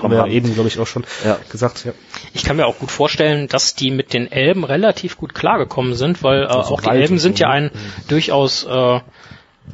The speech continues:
Speaker 3: naturverbundenes Völkchen, jetzt natürlich eine
Speaker 2: Mhm.
Speaker 3: ganz andere Ausrichtung
Speaker 2: Ja.
Speaker 3: als, als die Wasa, wie sie dargestellt sind.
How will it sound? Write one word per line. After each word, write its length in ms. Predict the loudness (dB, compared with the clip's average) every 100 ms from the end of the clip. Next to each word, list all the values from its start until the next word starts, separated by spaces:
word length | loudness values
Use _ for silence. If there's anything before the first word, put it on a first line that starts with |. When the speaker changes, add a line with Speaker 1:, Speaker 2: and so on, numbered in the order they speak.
| -4
Speaker 3:
naturverbundenes 960 | -2 0 2 2 2 0 -2 -2 -2 -2
Völkchen, 480 | 2 4 4 2
jetzt 200 | 0 0
natürlich 260 | -2 -2 -2
eine 100 | 0
Speaker 2:
Mhm. 40 |
Speaker 3:
ganz 240 | 0 0 0
andere 320 | 0 2 2
Ausrichtung 560 | 2 0 0 -4 0 2
Speaker 2:
Ja. 60 |
Speaker 3:
als, 320 | 4 2 0 0
als 320 | 0 0 -4
die 160 | -4
Wasa, 380 | 0 2 2 0
wie 80 | -2
sie 140 | -6
dargestellt 600 | 0 0 2 0 2 2
sind. 300 | 2 -2 -2